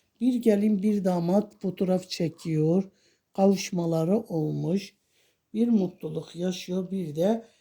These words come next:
fotoğraf çekecek ya bu fotoğrafı da sanki yatak odasına aşa-, asacak. Bir kutlama var. Bir işe gireceksin.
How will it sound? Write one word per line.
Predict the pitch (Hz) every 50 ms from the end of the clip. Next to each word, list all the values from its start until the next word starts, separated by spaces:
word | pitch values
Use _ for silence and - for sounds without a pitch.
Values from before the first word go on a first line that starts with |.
| _ _ _
fotoğraf | _ - 220 220 - 214 220 226 226 233
çekecek | - 220 190 - - 170 160 156 156 151 - 185
ya | 175 170
bu | 196 202
fotoğrafı | 185 - 190 - - 170 160 160 151 - 202 202
da | 185 180 185 214 214 - _ _ _ _ _ _
sanki | _ - 220 214 214 - 214
yatak | 190 180 185 180 - 214 214 208 - - -
odasına | 202 175 165 170 170 160 165 - - 165 165 180 196 208 208 - -
aşa-, | 190 165 165 160 - 170 160 151 - _ _ _ _ _ _ _ _ _ _ _ -
asacak. | 190 190 190 190 - 185 151 143 135 135 139 - - - _ _ _ _ _ _ _ _ _ _ _ _ _ _ _ _ _ _ _ _ _ _ _ _ _ -
Bir | 196 226 247 247 -
kutlama | - 226 226 226 - 220 208 196 196 196 196 196 180
var. | 175 165 175 180 180 - - - - - 202
Bir | 185 160 156 185 208 233 233 -
işe | - 180 165 - - 214 202
gireceksin. | 180 175 175 160 170 160 147 156 156 147 151 - - - 165 175 214 226 226 -